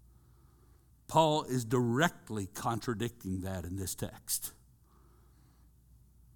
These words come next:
He is directly saying there are no works of the law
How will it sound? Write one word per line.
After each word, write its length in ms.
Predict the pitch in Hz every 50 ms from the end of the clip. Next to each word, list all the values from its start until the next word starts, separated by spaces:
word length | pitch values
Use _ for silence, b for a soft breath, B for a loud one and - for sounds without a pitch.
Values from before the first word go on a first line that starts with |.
| - _ - - - - - - - - - - -
He 160 | - 156 160
is 140 | 147 127 113
directly 680 | 117 139 135 123 135 160 180 - - - - 120 123 104
saying 520 | - - - 143 120 110 107 101 98 104
there 220 | 104 127 135 135 123
are 120 | 117 117
no 220 | 123 123 127 135 131
works 320 | 120 123 123 113 - -
of 100 | 110 95
the 80 | 90 107
law 400 | 107 107 107 104 104 95 - -